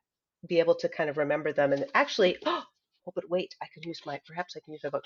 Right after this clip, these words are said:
Well, I'm on, I should just say, so I don't take up any more of your listeners' time. So yes, on TikTok, um, on Instagram, um, on Facebook, but Erica, um, Montgomery dot com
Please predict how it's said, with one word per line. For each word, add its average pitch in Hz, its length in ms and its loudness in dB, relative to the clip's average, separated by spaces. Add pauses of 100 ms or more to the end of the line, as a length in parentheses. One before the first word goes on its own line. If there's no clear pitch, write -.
(140)
Well, 196 100 10
I'm 190 200 10
on, 202 340 10 (320)
I 165 40 -8
should 180 160 -6
just 208 120 0
say, 175 360 10
so 170 140 2
I 160 60 4
don't 170 180 6 (300)
take 190 160 0
up 180 100 6
any 190 100 8
more 202 160 6
of 175 80 2
your 175 300 6
listeners' 185 300 4
time. 147 180 2 (420)
So 160 180 8
yes, 156 260 6
on 180 200 6
TikTok, 233 540 8 (140)
um, 156 420 4
on 160 280 0
Instagram, 165 640 0 (800)
um, 151 460 -2
on 156 200 -8
Facebook, 170 480 4
but 165 260 8
Erica, 180 520 6 (760)
um, 147 420 -2 (260)
Montgomery 185 600 6
dot 160 300 4
com 156 460 2